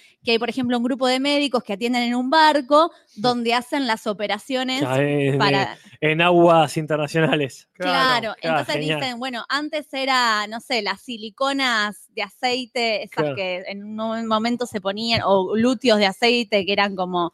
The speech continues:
Speaker 1: súper
Speaker 3: Qué buena banda.
Speaker 1: peligrosos.
Speaker 2: Eh, sí, sí, sí,
Speaker 1: Esas ope-,
Speaker 2: inflamables.
Speaker 1: como esas operaciones, en un momento se usaba eso, bueno, ahora se usa que estén estos médicos truchos que te conviertan en digital, ¿no? Como una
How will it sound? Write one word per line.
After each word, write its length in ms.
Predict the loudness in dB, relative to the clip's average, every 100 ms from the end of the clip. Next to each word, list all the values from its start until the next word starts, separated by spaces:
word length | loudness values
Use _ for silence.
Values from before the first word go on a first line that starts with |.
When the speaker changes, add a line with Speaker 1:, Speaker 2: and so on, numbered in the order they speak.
| _ -18
Speaker 1:
súper 440 | -10 -2 4 6
Speaker 3:
Qué 20 |
buena 200 | 6 6
banda. 120 | 6
Speaker 1:
peligrosos. 600 | 6 6 4 4 4 6 6
Speaker 2:
Eh, 160 | 4
sí, 240 | 4 0 -2
sí, 160 | -4
sí, 140 | -4 0
Speaker 1:
Esas 180 | 4 4
ope-, 40 |
Speaker 2:
inflamables. 540 | 6 6 4 0 -6 _ _
Speaker 1:
como 240 | -6 -2 -4
esas 280 | -2 -2
operaciones, 760 | -4 -2 -2 -2 -2 -2 0 -2
en 140 | -2
un 60 | -4
momento 340 | -6 -6 -6
se 120 | -8
usaba 400 | -10 -2 2 4
eso, 380 | 2 0 0 2
bueno, 220 | 2 0
ahora 240 | 0 0 -2
se 180 | -2 -4
usa 500 | -4 -8 0 0 0
que 100 | -4
estén 260 | -6 -8
estos 320 | -8 -6 -6 -6
médicos 480 | -6 -6 -6 -8
truchos 720 | _ -10 -8 -2 2 2 0 -12 _ _ -4
que 180 | -4
te 460 | 0 0 2 0 -4
conviertan 640 | -2 -2 4 4 4 2 0
en 140 | -4
digital, 440 | -8 -4 0 0
¿no? 140 | -2 -6
Como 220 | -8 -6
una 360 | 0 0 -2